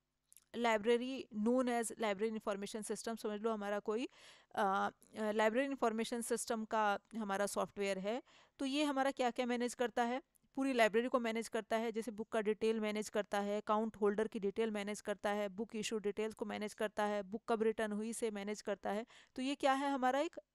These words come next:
इस तरह का एप्लीकेशन सॉफ्टवेयर है जो हर चीज़ को मैनेज करता है। इसका दूसरे तरह का एग्जांपल है हमारा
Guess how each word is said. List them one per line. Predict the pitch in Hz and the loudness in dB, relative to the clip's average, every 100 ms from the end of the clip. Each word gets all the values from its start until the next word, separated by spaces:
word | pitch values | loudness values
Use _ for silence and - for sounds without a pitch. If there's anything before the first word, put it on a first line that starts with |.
| - - | -20 -16
इस | - | -2
तरह | 254 277 | 2 2
का | 330 | 0
एप्लीकेशन | - 269 269 269 262 | -2 -2 -2 -2 -4
सॉफ्टवेयर | - 220 - 214 202 | -2 -2 0 0 2
है | 220 277 - - - - | 0 -4 -8 -20 -14 -4
जो | 294 | -2
हर | 294 | 0
चीज़ | 294 269 254 | 0 -2 -2
को | 240 | -2
मैनेज | 202 196 190 | -4 -6 -8
करता | 196 190 190 | -8 -8 -8
है। | 185 | -8
इसका | 226 262 | -6 -4
दूसरे | 233 240 262 | -4 -4 -4
तरह | 254 233 | -2 -2
का | 233 233 226 - _ - - | 0 0 -2 -4 _ -18 -10
एग्जांपल | 214 196 214 214 240 | -6 -2 -2 0 -2
है | 233 220 | -2 -4
हमारा | 202 202 254 | -4 -2 -2